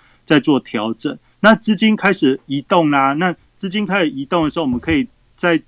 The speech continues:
过去这一周以来感觉到一些，呃，高价的电子股也呈现一些比较，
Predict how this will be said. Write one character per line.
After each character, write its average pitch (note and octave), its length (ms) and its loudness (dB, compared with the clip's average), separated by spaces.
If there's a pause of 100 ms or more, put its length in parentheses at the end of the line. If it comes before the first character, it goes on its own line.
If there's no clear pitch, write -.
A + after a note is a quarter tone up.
(160)
过 F3 180 0
去 E3 260 -4
这 - 180 -4
一 D#3 100 2
周 D#3+ 240 -2
以 B2+ 60 -2
来 A2+ 140 -8
感 A#2 220 -8
觉 B2+ 160 -6
到 D3 220 0
一 D3+ 40 -2
些， D3 220 -2 (300)
呃， B2 140 -6
高 E3 200 2
价 D#3+ 260 0
的 C3+ 160 -6
电 E3 280 -4
子 C3+ 180 -8
股 B2 240 -8
也 A2+ 320 -8
呈 B2+ 220 -6
现 D3 320 0
一 D3 100 -4
些 D3+ 220 0
比 A#2 160 -2
较， C#3+ 260 0